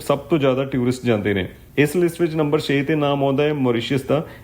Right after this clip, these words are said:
ਇਹ ਬਹੁਤ ਹੀ ਸੋਹਣਾ ਅਫਰੀਕਨ ਦੇਸ਼ ਹੈ। ਅੱਜ ਦੇ ਟਾਈਮ 'ਚ ਮੌਰੀਸ਼ੀਅਸ ਵੀ ਇੰਡੀਅਨਸ ਨੂੰ ਵੀਜ਼ਾ ਫ੍ਰੀ ਐਂਟਰੀ ਦੇ ਰਿਹਾ ਹੈ।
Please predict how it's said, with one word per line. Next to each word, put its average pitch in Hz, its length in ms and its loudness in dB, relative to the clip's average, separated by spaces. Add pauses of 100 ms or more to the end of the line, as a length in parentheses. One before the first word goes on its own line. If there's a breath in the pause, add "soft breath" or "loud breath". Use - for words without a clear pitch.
(120 loud breath)
ਇਹ 156 120 4
ਬਹੁਤ 139 300 0
ਹੀ 170 40 -2
ਸੋਹਣਾ 156 400 0
ਅਫਰੀਕਨ 135 400 -2
ਦੇਸ਼ 120 280 0
ਹੈ। 151 180 0 (240 loud breath)
ਅੱਜ 120 100 2
ਦੇ 160 80 0
ਟਾਈਮ 160 240 0
'ਚ 160 120 -4
ਮੌਰੀਸ਼ੀਅਸ 143 480 0
ਵੀ 170 200 0
ਇੰਡੀਅਨਸ 131 440 0
ਨੂੰ 160 140 0
ਵੀਜ਼ਾ 120 280 2
ਫ੍ਰੀ 143 240 0
ਐਂਟਰੀ 139 260 0
ਦੇ 120 220 0
ਰਿਹਾ 107 120 0
ਹੈ। 95 180 -4